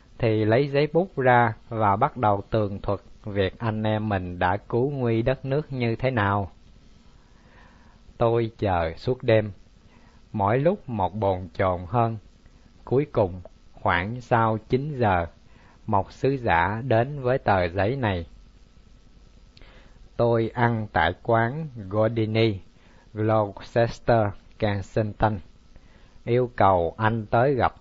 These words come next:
tôi ngay. Nhớ mang theo kìm nạy cửa của bọn ăn trộm, một đèn ló, một cây kéo và một súng lục.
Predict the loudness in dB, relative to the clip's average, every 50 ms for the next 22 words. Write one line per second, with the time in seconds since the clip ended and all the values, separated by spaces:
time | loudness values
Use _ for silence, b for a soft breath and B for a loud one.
0 | -4 -2 0 0 0 0 0 0 0 -2 -4 -8 -14 -20 -20 -20 _ -20 b b
1 | b b b b b b -2 0 2 2 2 0 0 -2 0 0 0 0 0 -4
2 | -4 -2 0 0 0 -2 -4 -4 -4 -2 -2 -2 -2 -4 -4 -4 -4 -4 -4 -6
3 | -6 -4 -2 -2 0 -2 -2 -4 -8 b b b b b b -4 -4 -2 -2 -4
4 | -4 -2 0 2 2 2 0 -2 -4 -4 -4 -6 -6 -4 0 0 2 2 0 -2
5 | -6 -12 -16 -20 -20 b b b b b b b b -4 -2 -2 -2 -2 -4 -2
6 | 0 2 2 2 0 0 -2 0 2 4 4 4 2 2 -2 -6 -12 -20 b b
7 | b b b b b -8 -4 -2 -2 -2 -2 -6 -8 -2 0 2 2 0 0 -2
8 | 0 2 2 2 2 0 -2 -6 -14 -20 b b b b b b -4 2 4 4
9 | 6 6 4 2 0 -2 -4 -6 -6 -6 -4 -4 -4 -2 0 0 0 0 0 -2